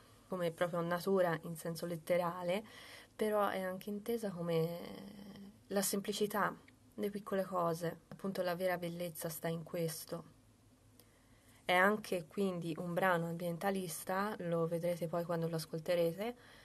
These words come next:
e anche perché appunto questo non accontentarci mai, perché noi non ci accontentiamo mai, vogliamo sempre di più, in generale.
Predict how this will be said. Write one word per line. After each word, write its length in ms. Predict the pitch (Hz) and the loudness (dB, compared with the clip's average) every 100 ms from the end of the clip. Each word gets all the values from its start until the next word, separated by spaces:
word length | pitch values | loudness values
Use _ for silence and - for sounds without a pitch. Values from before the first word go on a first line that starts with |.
| - - - - - - - - - - | -20 -20 -20 -20 -20 -20 -20 -20 -14 -6
e 1200 | 190 185 180 170 165 165 165 170 170 175 165 - - - - - 220 202 160 170 - - - - - - - - - - - - | -4 0 0 2 0 -2 -4 -8 -12 -14 -16 -16 -16 -16 -16 -16 -16 -16 -18 -18 -20 -20 -20 -20 -20 -20 -20 -20 -20 -20 -20 -4
anche 300 | 190 220 208 | 2 2 4
perché 680 | 180 175 165 185 175 170 170 | 4 2 2 2 4 2 0
appunto 380 | 170 165 214 196 | -2 0 2 2
questo 280 | 190 190 208 | 0 0 2
non 200 | 214 240 | 4 4
accontentarci 760 | 220 202 190 180 185 196 - 190 | 2 -2 -4 -4 -2 -2 -2 -4
mai, 540 | 185 180 170 175 185 - - - - - - - - - | 0 0 0 -4 -8 -12 -20 -20 -20 -20 -20 -20 -16 -8
perché 260 | - 214 220 | -2 2 4
noi 200 | 220 240 | 6 6
non 160 | 202 196 | 4 0
ci 100 | 202 | -4
accontentiamo 600 | - 190 190 180 180 170 | -4 -4 -2 -2 0 0
mai, 360 | 170 185 190 196 - - - | -2 -2 -6 -8 -18 -14 -4
vogliamo 300 | 185 185 180 | -2 0 -2
sempre 360 | - 220 220 | -6 -6 -6
di 120 | 196 | -6
più, 280 | 160 185 165 160 - - - - - - - - - - - - | -8 -6 -8 -8 -18 -20 -20 -20 -20 -20 -20 -20 -20 -20 -20 -6
in 120 | 208 | -2
generale. 840 | 190 190 180 170 165 156 170 170 | 0 0 0 0 2 0 0 -6